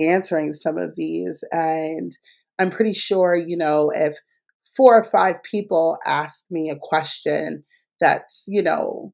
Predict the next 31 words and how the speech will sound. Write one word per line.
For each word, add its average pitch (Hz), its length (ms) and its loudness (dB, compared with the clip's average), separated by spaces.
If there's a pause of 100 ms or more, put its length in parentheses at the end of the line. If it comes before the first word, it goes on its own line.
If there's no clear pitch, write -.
(300)
kind 196 240 2
of, 170 160 -2
like, 156 280 0 (180)
very 151 480 0
similar 165 880 0
in 151 220 -6
nature, 214 720 2 (540)
it's 226 340 4
pretty 294 300 2
safe 214 360 4
to 180 100 -6
say 175 380 2
that - 260 0
there's 165 280 0
probably, 156 540 4
like, 131 280 0
ten 151 400 0
or 147 200 -4 (120)
twenty 160 280 0
more 156 580 2 (420)
who 247 100 0
may 196 420 2
either 180 200 -4
have 226 380 -2
the 226 80 -2
same 196 260 -4
question 165 840 -4 (360)
and 185 180 2
don't 170 260 4
wanna 147 280 0
ask, 208 540 -2